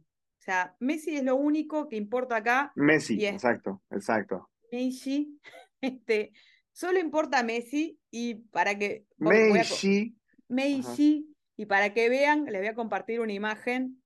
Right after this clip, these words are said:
Speaker 2: Ajá.
Speaker 1: O sea, tenían un estadio lleno de gente <laughs> con la
Speaker 2: De
Speaker 1: camiseta de
Speaker 2: playeras de
Speaker 1: Messi.
Speaker 2: Messi.
Speaker 1: De Messi, pero no de Argentina,
Speaker 2: Claro.
Speaker 1: de Messi. O sea,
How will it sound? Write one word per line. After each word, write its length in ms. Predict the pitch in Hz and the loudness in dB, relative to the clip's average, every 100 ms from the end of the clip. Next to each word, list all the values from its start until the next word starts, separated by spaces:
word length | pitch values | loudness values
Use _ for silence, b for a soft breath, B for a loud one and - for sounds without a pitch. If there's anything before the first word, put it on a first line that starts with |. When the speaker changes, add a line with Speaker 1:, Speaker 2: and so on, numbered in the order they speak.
| _ | _
Speaker 2:
Ajá. 340 | 220 214 101 - _ _ _ _ _ _ _ _ _ _ _ _ _ _ _ _ _ _ _ _ _ | -12 -6 -6 -8 _ _ _ _ _ _ _ _ _ _ _ _ _ _ _ _ _ _ _ _ _
Speaker 1:
O 120 | - 202 | -10 -6
sea, 400 | 202 190 180 _ | 0 0 0 _
tenían 320 | - 240 294 285 | -6 -2 -2 -2
un 120 | 262 | -4
estadio 720 | 254 - 247 254 269 277 262 - - | -4 -2 0 0 0 -4 -4 -14 -2
lleno 520 | 226 240 262 294 285 _ _ _ _ _ _ _ | 0 0 0 -2 -6 _ _ _ _ _ _ _
de 160 | 196 | -10
gente 640 | 202 220 226 220 254 262 262 B B _ _ | -6 -6 -6 0 0 0 -10 B B _ _
<laughs> 400 | _ _ _ _ | _ _ _ _
con 200 | - 349 | -4 0
la 60 | |
Speaker 2:
De 80 | 302 | 2
Speaker 1:
camiseta 260 | - - - | 0 2 2
de 20 | - | 6
Speaker 2:
playeras 320 | - - 330 | 6 8 8
de 100 | 294 | 8
Speaker 1:
Messi. 500 | 302 294 302 - - | 4 -2 -4 -6 -14
Speaker 2:
Messi. 500 | - 330 339 294 247 _ - | -12 -10 -6 -8 -10 _ 0
Speaker 1:
De 140 | 254 | 2
Messi, 460 | 320 330 294 254 - | 2 -4 -4 -8 -2
pero 180 | 247 262 | 0 2
no 120 | 403 | 4
de 60 | 349 | 4
Argentina, 420 | 254 214 214 208 | 2 0 -4 2
Speaker 2:
Claro. 460 | 135 151 185 170 117 | 6 6 6 2 0
Speaker 1:
de 60 | |
Messi. 200 | 101 180 | -4 -8
O 40 | 190 | -2
sea, 320 | 214 196 - | 0 0 -4